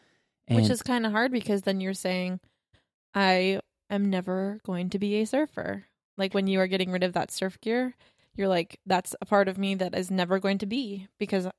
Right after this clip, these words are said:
Speaker 1: I'm getting rid of it," which that is kinda hard too.
Speaker 2: It is hard, but it's very freeing.
Speaker 1: Mm-hmm.
Speaker 2: It's a very freeing feeling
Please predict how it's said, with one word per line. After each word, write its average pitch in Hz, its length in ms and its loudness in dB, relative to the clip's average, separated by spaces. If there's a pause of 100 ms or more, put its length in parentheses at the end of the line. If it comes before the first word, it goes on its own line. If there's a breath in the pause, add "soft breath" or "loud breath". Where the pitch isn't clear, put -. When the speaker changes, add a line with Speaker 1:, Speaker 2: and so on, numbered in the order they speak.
(120)
Speaker 1:
I'm 185 120 -4
getting 190 180 -2
rid 208 100 -4
of - 80 -10
it," - 120 -6
which - 340 -6
that 277 160 0
is - 300 -4
kinda 190 200 -6
hard 185 280 -4
too. 285 240 -4
Speaker 2:
It 123 120 12
is 139 180 12
hard, 113 380 8
but 113 220 8
it's 107 300 4
very 123 320 6
freeing. - 720 4
Speaker 1:
Mm-hmm. 220 320 2
Speaker 2:
It's 120 160 6
a 113 80 6
very 120 240 6
freeing 113 460 2
feeling 107 460 2